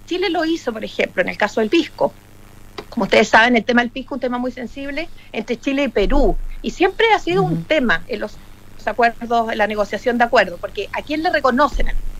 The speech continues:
Speaker 1: Bueno, como nosotros ya teníamos acuerdos con todos, ese entendimiento ya, ya habíamos tenido ya la negociación para decir cómo se va a entender la denominación de origen pisco desde Chile. Y nosotros
Speaker 2: Ujú.
Speaker 1: hicimos seis letras para, mira, este es el entendimiento.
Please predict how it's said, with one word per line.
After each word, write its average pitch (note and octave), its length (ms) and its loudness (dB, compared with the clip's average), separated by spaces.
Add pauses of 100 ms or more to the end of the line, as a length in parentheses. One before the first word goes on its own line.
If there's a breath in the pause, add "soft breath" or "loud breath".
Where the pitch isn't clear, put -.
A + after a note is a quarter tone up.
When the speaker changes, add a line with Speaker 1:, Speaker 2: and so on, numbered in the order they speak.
(440)
Speaker 1:
Bueno, F#3 240 2 (260)
como A#3+ 180 6
nosotros E4+ 320 0
ya F#4 100 2
teníamos E4+ 460 2
acuerdos B3 340 0
con A#3+ 140 -4 (160)
todos, A#3+ 320 0 (100)
ese E4 160 2
entendimiento C4+ 640 4
ya, C4+ 300 6
ya C#4 160 0
habíamos D#4+ 420 -2
tenido C4 460 -6
ya B3+ 280 -6 (220 loud breath)
la A#3 100 0
negociación A#3 640 -2
para A3+ 220 -2
decir A3 340 -4
cómo C#4 220 2
se D4 100 0
va C#4 40 2
a C4+ 40 -2
entender A#3+ 400 0
la C4 120 2
denominación G#3+ 600 -4
de A3 60 -4
origen G#3+ 260 -2
pisco - 400 0
desde G3+ 200 -8
Chile. - 300 -8 (800 loud breath)
Y C#4 160 6
nosotros C4+ 280 6
Speaker 2:
Ujú. D4 60 0
Speaker 1:
hicimos A#3 260 2
seis D4 200 4
letras E4+ 220 0
para, C#4 120 -2 (200)
mira, - 240 -12
este F4+ 200 -4
es E4 60 -2
el - 20 -2
entendimiento. G#3+ 520 -4